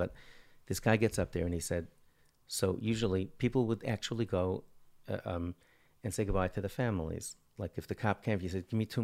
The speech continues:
minutes," they would go kiss the kids, "I love you," you know, "S-, be strong," and li-, that was it. If two people went together, it was harder for them to make two people disappear. But usually both of them would be sent away. S-,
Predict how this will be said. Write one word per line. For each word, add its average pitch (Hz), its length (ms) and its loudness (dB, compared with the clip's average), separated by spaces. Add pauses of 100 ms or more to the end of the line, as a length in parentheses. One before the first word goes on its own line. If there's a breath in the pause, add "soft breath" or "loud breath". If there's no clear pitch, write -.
minutes," 92 200 -4
they - 100 -2
would 92 180 -4
go 95 60 2
kiss 104 180 -4
the 117 120 -6
kids, 98 360 -4 (160)
"I - 20 -2
love 90 260 -2
you," 107 120 -6 (360)
you 95 80 -8
know, 92 120 -6 (320)
"S-, - 160 4 (100)
be 104 100 -2
strong," 92 360 -2
and 104 120 -2
li-, 127 120 -2
that 104 140 -4
was 127 60 -4
it. 113 120 -4 (840 loud breath)
If - 180 0
two 143 140 0
people 127 260 0
went 120 160 2
together, 131 560 0 (340)
it 117 60 0
was 107 140 0
harder 123 320 6
for 110 140 -6
them 101 140 -4
to - 100 -4
make 104 180 -2
two 98 100 -2
people 95 260 -2
disappear. 85 600 -4 (600 soft breath)
But - 100 -4
usually 110 580 0
both 107 260 2
of 87 80 -6
them 80 220 -2
would 78 120 -4 (540)
be 92 100 -2
sent - 280 -4
away. 90 260 -6 (640 soft breath)
S-, - 100 -20